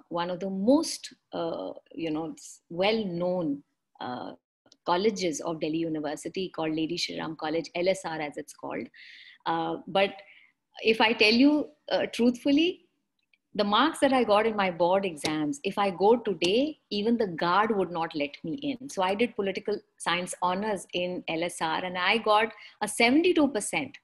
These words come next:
and I got in L S R. Today, the same course, the cutoff is about ninety-eight percent. No, and this year it was hundred percent. So i-, if I were to graduate today, I would not get admission in my college itself. But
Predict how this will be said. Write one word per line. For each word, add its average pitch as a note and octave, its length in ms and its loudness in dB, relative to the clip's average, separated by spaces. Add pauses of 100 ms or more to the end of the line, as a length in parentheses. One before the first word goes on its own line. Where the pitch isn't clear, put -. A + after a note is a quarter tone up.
(160)
and F3 100 -4
I F#3 120 0
got F3+ 240 2
in F3+ 120 -2
L D3+ 140 0
S D#3 160 -6
R. F3 160 -2
Today, G3+ 280 0
the G3+ 120 0
same C#4+ 520 2 (200)
course, F#3 420 2 (400)
the F3+ 80 -4
cutoff A#3+ 640 2
is G#3 480 2
about F#3 260 0
ninety-eight E3+ 640 -2
percent. - 480 -10
No, - 180 -2
and F3+ 220 0
this B3 200 4
year A#3+ 160 4
it G#3 100 0
was F3+ 180 0
hundred F#3+ 400 0
percent. - 340 -10
So G3+ 320 -2 (320)
i-, A#3+ 220 4
if B3 160 6
I A#3+ 120 6
were A#3+ 180 6
to B3 200 0 (380)
graduate G#3+ 560 4
today, B3 340 6
I F#3 100 6
would F#3 140 2
not G3+ 220 0
get G3 120 0
admission F#3 440 -4
in F3 100 -4
my E3 140 0
college - 360 -4
itself. - 380 -12 (840)
But C#4+ 180 6